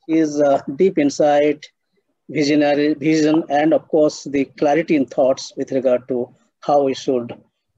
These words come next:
have the engagement of the alumni with the alma mater. Not only that, uh, we have had several occasion, opportunity to meet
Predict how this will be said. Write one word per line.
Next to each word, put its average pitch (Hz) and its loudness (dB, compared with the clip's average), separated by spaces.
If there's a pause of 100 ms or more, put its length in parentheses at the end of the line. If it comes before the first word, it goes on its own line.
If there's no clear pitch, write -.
(100)
have 123 -2
the 127 -2
engagement 127 -2
of 120 0
the 110 2
alumni 120 0
with 110 -2
the 110 0 (240)
alma 98 -4
mater. - -10 (1400)
Not 165 0
only 190 4
that, 160 0
uh, 147 2
we 160 2
have 170 2
had 156 0
several 156 2 (580)
occasion, 156 0 (100)
opportunity 143 0
to 156 0
meet 143 0